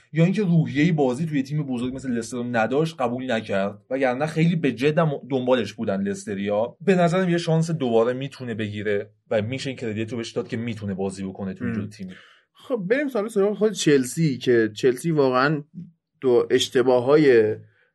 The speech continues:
Speaker 2: محرز فرانک لمپارد توی مربیگری و همچنین تجربه کم بازیکناش که حالا تو دو هفته قبلی اشاره کردیم دیگه زیاده گویی نکنیم،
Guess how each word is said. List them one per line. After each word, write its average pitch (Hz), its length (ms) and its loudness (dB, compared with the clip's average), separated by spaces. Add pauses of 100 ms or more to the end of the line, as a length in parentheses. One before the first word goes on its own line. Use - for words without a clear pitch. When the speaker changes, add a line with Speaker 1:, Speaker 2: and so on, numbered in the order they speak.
Speaker 2:
محرز 135 560 4
فرانک 131 360 2
لمپارد 127 500 0
توی 131 220 0
مربیگری 117 880 2 (240)
و 226 220 4
همچنین 214 460 2
تجربه 160 560 4
کم 160 240 2
بازیکناش 139 600 0
که 160 60 -2
حالا 147 120 2
تو 156 120 -6
دو 139 120 2
هفته 127 300 2
قبلی 123 360 0
اشاره 113 340 2
کردیم 123 460 -2
دیگه 120 300 2 (540)
زیاده 131 400 4
گویی 131 220 0
نکنیم، 175 920 0